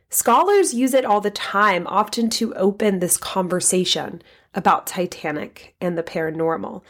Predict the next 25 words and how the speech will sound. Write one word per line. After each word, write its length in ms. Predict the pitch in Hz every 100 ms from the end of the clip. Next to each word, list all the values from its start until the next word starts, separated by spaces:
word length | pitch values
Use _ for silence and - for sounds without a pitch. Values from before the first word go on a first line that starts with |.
| - - _ _ -
But 100 | 233
the 80 | 254
thing 300 | 254 302 269
is, 260 | 262 269 -
we 260 | 226 294
know 600 | 294 226 233 277 277 - -
it 140 | 220
was 220 | 220 214 196
revised 760 | 202 165 185 - - 226 -
in 200 | - 185
nineteen 480 | 180 175 - - 165
twelve, 520 | - 165 185 - 202 - _ _ _ - 185
rebranded 1040 | 254 262 - 175 180 180 196 196 85 185
to 160 | - 208
capitalize 840 | - - 185 220 185 165 156 160
on 340 | - 170 170 -
the 100 | 180
similarities 880 | - 196 180 170 170 175 165 165 - - -
with 280 | 180 170 -
Titanic. 800 | - 151 - - 175 - - _ _ _ _ _ _ 175
Robertson, 800 | 214 233 247 - - 151 170
the 160 | 190 175
author, 600 | 180 185 196 - - 190 _ _ _ _ _
he 240 | - 254
was 460 | 208 220 214 208